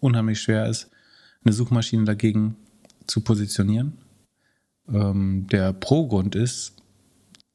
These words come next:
du kannst das auch bei einer ein Prozent Chance, Erfolgschance finanzieren, weil, wenn es funktioniert, ist natürlich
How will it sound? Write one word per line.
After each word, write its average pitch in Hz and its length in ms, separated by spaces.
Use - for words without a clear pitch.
du 101 100
kannst 104 320
das - 420
auch 110 200
bei 113 120
einer 104 160
ein 123 200
Prozent 110 360
Chance, - 580
Erfolgschance 120 800
finanzieren, 123 760
weil, 110 640
wenn 110 180
es 117 120
funktioniert, 110 520
ist 107 80
natürlich 104 600